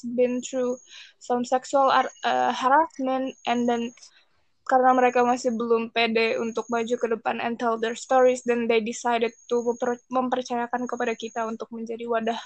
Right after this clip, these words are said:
suara mereka. So you are going to hear about stories of the, uh, stories from the survival, uh, survivor of the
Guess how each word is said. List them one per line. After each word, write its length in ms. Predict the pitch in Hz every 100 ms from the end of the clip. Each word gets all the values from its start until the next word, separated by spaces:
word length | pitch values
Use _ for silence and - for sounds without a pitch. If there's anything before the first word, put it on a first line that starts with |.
| -
suara 320 | - 220 233
mereka. 480 | 233 117 - 110 113 _ - - - _
So 160 | - 240
you 100 | 240
are 140 | 240
going 320 | 233 240 240 247
to 80 |
hear 260 | 247 240 226
about 300 | 214 208 -
stories 800 | - 254 254 254 262 - - - _ 220
of 160 | 240 208
the, 120 | 214
uh, 220 | - 220
stories 540 | 240 - 269 262 277 - -
from 240 | 233 226 233
the 80 | 240
survival, 720 | - 233 240 240 240 226 226 -
uh, 160 | - 233
survivor 720 | - 233 233 233 233 247 370 _ _ - - - - - -
of 260 | 240 233 254
the 460 | 233 214 233 226